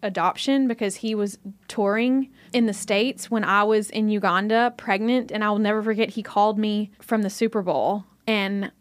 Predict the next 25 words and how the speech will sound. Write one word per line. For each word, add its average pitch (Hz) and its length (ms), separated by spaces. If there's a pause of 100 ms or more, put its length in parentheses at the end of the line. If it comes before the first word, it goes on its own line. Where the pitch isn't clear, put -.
(100)
I'd, 220 300
like, 196 440 (160)
<sighs> - 320
my 233 180
kids, 254 360 (100)
my, 226 160
or 214 200
my 190 100
kids, - 340 (640)
one 233 380
was 240 100
asleep 214 380
in 202 40
my 185 100
stomach. 190 420 (220)
The 240 100
other 247 240
was 226 100
asleep 226 380
in 226 100
the 214 80
bed 196 320
in 208 220
Uganda. 196 580
And 208 400